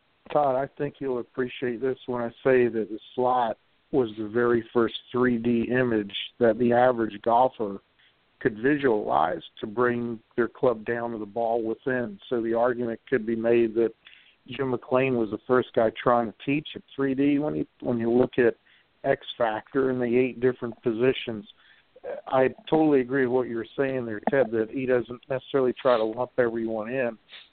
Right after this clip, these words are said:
but giving these eight different positions and the camera angle from above the head to see how the shoulders and the hips create an X and how you're trying to maintain that X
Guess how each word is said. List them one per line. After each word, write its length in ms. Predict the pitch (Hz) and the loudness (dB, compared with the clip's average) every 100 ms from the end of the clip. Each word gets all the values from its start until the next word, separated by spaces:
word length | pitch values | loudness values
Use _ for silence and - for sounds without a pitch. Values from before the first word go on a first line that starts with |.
| _ - | _ -8
but 100 | 117 - | -6 0
giving 460 | 151 143 139 120 113 | 2 2 0 -2 -4
these 240 | 131 113 | -4 2
eight 240 | 131 120 123 | 2 2 0
different 400 | 127 - 120 - | 0 -2 -10 -8
positions 600 | 107 123 117 - 110 101 | -2 -2 -2 -6 -8 -4
and 180 | 113 107 | -4 -6
the 60 | - - | -8 -4
camera 400 | 131 131 120 113 | -2 0 -2 -2
angle 340 | 123 117 113 - | -4 -2 -4 -2
from 140 | 120 | -2
above 360 | 110 - 120 113 | 0 2 2 2
the 100 | 110 | -4
head 260 | 120 120 - | 0 0 -2
to 280 | - - 120 | -12 -6 -2
see 260 | 113 113 _ _ _ | -2 -4 _ _ _
how 200 | - 123 | 0 0
the 120 | 120 - | 0 -2
shoulders 480 | 131 127 123 127 117 | 2 2 4 2 0
and 120 | 113 110 | -4 -8
the 60 | |
hips 280 | 107 123 - - | -4 -6 -6 -8
create 240 | 123 120 113 | -2 0 0
an 100 | 110 | 2
X 220 | 117 113 - | 2 0 -4
and 100 | 110 | -8
how 240 | 107 117 120 | -4 0 2
you're 180 | 113 107 - | 0 -4 -2
trying 220 | 123 117 | 0 0
to 60 | 110 | -2
maintain 540 | 113 113 - 123 120 | -4 -8 -6 -4 2
that 180 | 113 110 | 4 4
X 240 | 113 - | 4 0